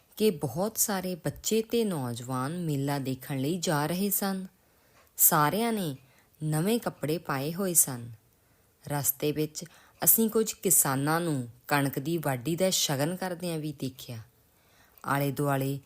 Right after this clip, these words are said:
ਪੀਲੀਆਂ ਕਣਕਾਂ ਇਸ ਤਰ੍ਹਾਂ ਦਿਖਾਈ ਦਿੰਦੀਆਂ ਸਨ, ਜਿਵੇਂ ਖੇਤਾਂ ਵਿੱਚ ਸੋਨਾ ਵਿਛਿਆ ਹੋਵੇ। ਇਤਿਹਾਸਿਕ ਪਿਛੋਕੜ। ਮੇਰੇ ਪਿਤਾ ਜੀ ਨੇ ਮੈਨੂੰ ਦੱਸਿਆ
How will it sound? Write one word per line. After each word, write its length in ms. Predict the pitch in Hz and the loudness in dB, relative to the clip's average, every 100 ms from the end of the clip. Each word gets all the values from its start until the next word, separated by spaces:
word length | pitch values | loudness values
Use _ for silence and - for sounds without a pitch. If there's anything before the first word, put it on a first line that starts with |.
| - _ - | -16 _ -2
ਪੀਲੀਆਂ 500 | 185 190 202 208 208 | 2 4 4 4 0
ਕਣਕਾਂ 540 | 175 131 - 139 156 - - | 0 -2 -2 -4 -4 -6 -4
ਇਸ 180 | 220 226 | 0 0
ਤਰ੍ਹਾਂ 280 | 240 202 190 | 0 -2 -2
ਦਿਖਾਈ 360 | 170 - 151 | -4 -4 -2
ਦਿੰਦੀਆਂ 460 | 143 143 131 143 170 | 0 -2 0 -2 0
ਸਨ, 320 | - 156 143 131 _ _ - | -2 -4 -6 -12 _ _ -10
ਜਿਵੇਂ 320 | 135 147 139 | -4 -2 -2
ਖੇਤਾਂ 420 | 131 135 - 127 | -4 -8 -6 -4
ਵਿੱਚ 320 | 127 127 - 247 - - | -4 -4 -4 -4 -6 -4
ਸੋਨਾ 460 | - - 135 151 | -2 0 0 -2
ਵਿਛਿਆ 420 | 196 202 - 165 147 | -2 -2 -2 -2 -4
ਹੋਵੇ। 320 | 135 110 117 - _ _ _ _ _ _ _ _ _ _ - | -8 -10 -12 -16 _ _ _ _ _ _ _ _ _ _ -16
ਇਤਿਹਾਸਿਕ 720 | - 196 147 135 131 185 - - | -4 -2 0 0 0 0 -4 -4
ਪਿਛੋਕੜ। 580 | 208 - 196 - 147 120 - - _ _ _ _ _ _ _ - | 2 4 2 2 0 0 -8 -18 _ _ _ _ _ _ _ -4
ਮੇਰੇ 340 | 170 185 233 | 4 6 6
ਪਿਤਾ 280 | 294 277 254 | 4 2 2
ਜੀ 160 | 247 247 | 4 2
ਨੇ 120 | 247 | 2
ਮੈਨੂੰ 300 | 226 208 190 | 2 2 0
ਦੱਸਿਆ 640 | 160 - - 175 139 156 | 4 4 6 2 0 -2